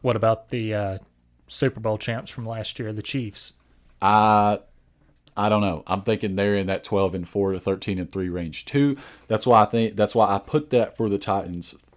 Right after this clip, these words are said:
Speaker 2: I think that if the Titans were up there, the Chiefs will be the team that they're competing against to get that home field advantage throughout the playoffs.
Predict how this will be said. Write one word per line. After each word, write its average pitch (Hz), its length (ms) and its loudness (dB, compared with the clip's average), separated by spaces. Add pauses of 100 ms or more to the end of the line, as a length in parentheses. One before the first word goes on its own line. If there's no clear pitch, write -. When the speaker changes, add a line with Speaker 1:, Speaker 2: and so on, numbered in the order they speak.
(220)
Speaker 2:
I 104 80 4
think 113 400 -2
that 101 360 0 (880)
if - 180 6
the 135 100 -2
Titans 104 460 -2
were 131 420 6 (600)
up 120 240 0
there, 82 320 -4 (720)
the 98 100 -8
Chiefs 135 400 -2
will 127 320 4
be 131 180 4
the 107 100 0
team 92 440 -2
that 90 140 -2
they're 98 120 0
competing 98 480 -4
against 82 420 -8
to 95 60 -8
get 113 260 0
that 92 200 0
home 85 240 -10
field 80 180 -8
advantage 76 460 -10
throughout 85 220 -8
the - 60 -20
playoffs. 78 580 -10